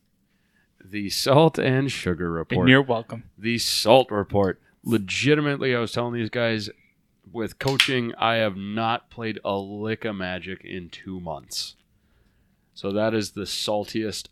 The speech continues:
Speaker 1: I am right now, is just with coaching and everything, I got home, I'd have supper, I'd put the kids down and play with them for a little while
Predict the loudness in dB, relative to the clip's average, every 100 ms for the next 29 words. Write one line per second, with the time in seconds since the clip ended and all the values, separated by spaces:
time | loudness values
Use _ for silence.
0 | -6 -4 -4 -4 -8 -8 -8 -8 -8 -6
1 | -4 -6 -8 -10 -12 -14 _ _ _ _
2 | _ _ _ _ _ _ _ _ _ _
3 | _ -6 -4 -2 0 0 0 -6 -4 -6
4 | -6 -6 -4 -2 -2 0 -4 -2 -4 -2
5 | -4 -4 -4 -6 -4 -6 -6 -8 -8 -8
6 | -10 -10 -10 -8 -8 -8 -10 -8 -8 -8
7 | -12 -12 -10 -10 -8 -2 0